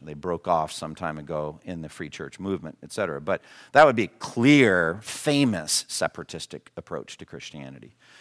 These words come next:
um, et cetera. But Christ against culture.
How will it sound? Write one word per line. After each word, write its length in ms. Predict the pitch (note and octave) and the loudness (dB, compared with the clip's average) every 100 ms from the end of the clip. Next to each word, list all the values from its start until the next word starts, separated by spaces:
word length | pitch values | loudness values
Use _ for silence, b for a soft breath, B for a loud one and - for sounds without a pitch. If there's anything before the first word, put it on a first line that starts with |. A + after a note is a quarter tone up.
| b b - | b b -8
um, 480 | E2 F2 E2 E2 E2 E2 _ - | -4 -2 -2 -6 -12 -18 _ -18
et 80 | |
cetera. 300 | - F#2+ C#2+ | -4 -4 -2
But 200 | D#2 C2+ - _ _ | -6 -8 -10 _ _
Christ 300 | A2 G#2+ - | -2 -2 -4
against 320 | F#2 F2 - | -8 -8 -8
culture. 380 | D2 C2 - | -12 -14 -18